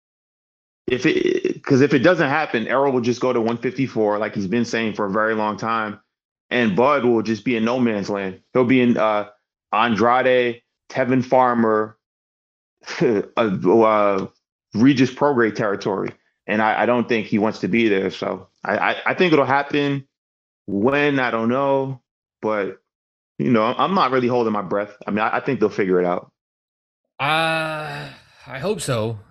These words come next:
Speaker 2: and, and I, and I've been confident all year long, um, that this, it would be this fall. I've been confident, I think even before the Ugas fight, this is the time. Um, there have been some wrenches thrown into the plan, absolutely,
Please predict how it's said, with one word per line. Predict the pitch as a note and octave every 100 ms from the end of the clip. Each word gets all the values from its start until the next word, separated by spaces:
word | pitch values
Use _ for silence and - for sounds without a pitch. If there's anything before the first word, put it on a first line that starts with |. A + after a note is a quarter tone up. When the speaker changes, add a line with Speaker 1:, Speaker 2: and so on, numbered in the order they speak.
| -
Speaker 2:
and, | C3
and | C3+ C#3
I, | C3
and | B2+ C3
I've | C3 A#2+
been | C3
confident | B2 D3 D3 C3 G#2 - -
all | B2+ C3
year | A2+ A2+
long, | G2+ G#2 G2+ F2+ F2+ F2+ _ _ _ _ _ -
um, | G#2 G2+ G2+ G2+ G2+ F#2 _ _ _ _ _ A2+
that | A2+ G#2+ G2 -
this, | A2+ B2 - - _ A2+ A2+ G#2+
it | A#2
would | G#2+ A2+ G2
be | A2
this | G2 F#2
fall. | - F#2+ F#2 - _ _ _ -
I've | F#2
been | G#2+
confident, | G2 G#2+ G2+ G#2+ G2+ -
I | G2+
think | A2
even | G#2+ G2+
before | F#2+ A2 G2
the |
Ugas | G#2 G#2 F#2 -
fight, | G2 F#2 - _ _ _ _
this | G#2 -
is | G2+
the | F#2+
time. | G2 G2 F2 F2+ _ _ _ _ _ -
Um, | G#2 G2 F#2 F2+ F2+ F2+ F#2 -
there | A2+
have | G2+
been | G#2+
some | G2+ F#2
wrenches | G#2 G#2 A#2 G2+
thrown | G#2 G2+
into | G2+ F#2+
the |
plan, | - G2 F#2 A2
absolutely, | - F#2+ - G2 G2+ A#2 C3